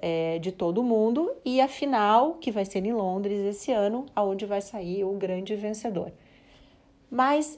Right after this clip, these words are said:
independente de vencedores ou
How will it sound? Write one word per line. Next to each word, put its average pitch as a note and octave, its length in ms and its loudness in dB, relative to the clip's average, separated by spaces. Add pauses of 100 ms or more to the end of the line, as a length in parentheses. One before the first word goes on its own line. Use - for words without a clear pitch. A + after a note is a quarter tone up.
independente A3+ 920 2
de F3+ 140 -4
vencedores F3 1200 2
ou G3 420 8